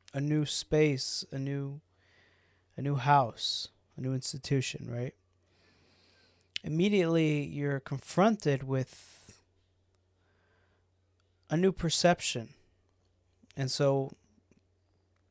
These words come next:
whatever your preconceived notion is, it doesn't exist for this area. Now,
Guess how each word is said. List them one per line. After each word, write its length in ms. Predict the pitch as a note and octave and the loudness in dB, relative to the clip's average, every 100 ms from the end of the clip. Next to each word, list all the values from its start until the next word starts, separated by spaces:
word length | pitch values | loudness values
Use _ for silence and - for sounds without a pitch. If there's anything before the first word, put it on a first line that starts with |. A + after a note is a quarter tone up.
| _ _ - - | _ _ -20 -6
whatever 460 | D#3 F3 G3 G3+ F3 | 4 4 6 4 4
your 220 | D#3+ D3+ | 2 0
preconceived 760 | - F3+ F3 D#3 C#3 - D3 C3+ | -2 -6 -4 -4 -2 -2 -2 0
notion 480 | C#3+ G3 - C#3 | 0 0 -2 -4
is, 520 | B2 A#2+ A#2+ - - - _ _ _ _ _ | -4 -6 -6 -8 -10 -14 _ _ _ _ _
it 100 | C#3+ | 4
doesn't 320 | F3 F#3 F#3+ | 8 8 6
exist 840 | D#3 C3+ C3 F3+ C3+ A#2 - - - - | 0 -2 2 4 4 2 -4 -6 -20 -20
for 260 | - D3 C#3 | -6 -2 0
this 520 | C3 B2+ - - - _ _ _ _ _ _ _ _ _ _ _ | -2 -2 -4 -4 -8 _ _ _ _ _ _ _ _ _ _ _
area. 480 | B3 A#3+ D#3 A#2+ A#2 - | 2 4 4 0 -6 0
Now, 320 | C#3 C3+ | 2 2